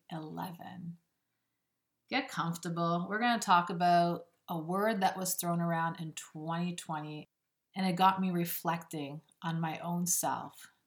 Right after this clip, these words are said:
to see where I was maybe putting myself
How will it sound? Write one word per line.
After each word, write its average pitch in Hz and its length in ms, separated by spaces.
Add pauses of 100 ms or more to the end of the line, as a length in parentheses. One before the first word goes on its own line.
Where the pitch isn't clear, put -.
(120)
to - 140
see 220 640
where 170 720 (680)
I 185 240
was 170 680 (580)
maybe 175 1000 (100)
putting 165 260
myself 151 640